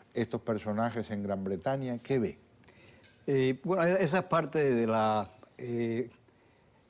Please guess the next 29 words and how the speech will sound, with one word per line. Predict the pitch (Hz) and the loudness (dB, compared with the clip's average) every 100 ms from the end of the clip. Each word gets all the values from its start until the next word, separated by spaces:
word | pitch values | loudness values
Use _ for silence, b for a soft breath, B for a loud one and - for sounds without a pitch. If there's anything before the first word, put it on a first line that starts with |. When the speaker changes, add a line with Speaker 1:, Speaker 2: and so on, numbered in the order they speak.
| _ _ _ _ _ _ - | _ _ _ _ _ _ 0
Speaker 2:
mente | 156 160 151 | 0 2 2
operativa | 131 127 113 135 139 135 | 2 2 2 2 2 2
que | 110 | 0
tienen | 104 131 127 | -2 0 2
en, | 127 117 - | 2 0 -2
en | 131 117 | -6 -2
este | 127 120 | -4 -2
momento, | 120 117 123 104 123 107 - | 2 2 2 0 -4 -4 -8
eh, | 107 113 113 | -10 -8 -8
los | 110 113 - _ _ | -6 -6 -8 _ _
terroristas | 127 101 117 - 120 113 | -4 -2 -2 0 -2 -2
islámicos | 104 127 123 113 - 113 - b b b - | 0 2 2 0 -4 -10 -12 b b b -14
de | 110 117 110 | -4 -2 -2
tratar | 101 110 135 127 | -2 -2 0 2
de | 127 | 2
golpear | 113 110 95 131 123 120 113 - _ - | 2 -2 0 2 2 2 -2 -16 _ -10
a | 113 | -6
Occidente, | 117 - 117 135 127 - 113 - b b b b b | -6 -4 0 2 0 -2 -6 -8 b b b b b
eh, | 113 107 107 101 113 | -8 -6 -4 -6 -8
tanto | - 110 | -6 -4
Estados | 113 110 104 | -4 -2 0
Unidos | 127 147 135 127 | 2 2 2 0
como, | - 113 107 104 101 - - - | -2 -2 -2 -4 -6 -12 -20 -18
eh, | 113 107 113 | -16 -12 -12
Israel | 110 110 131 135 131 123 - - - | -6 0 2 2 0 -4 -20 -20 -8
y | 117 | -4
todos | 135 135 | 0 2
los | 127 | 2
aliados, | 113 127 120 120 | 2 2 2 0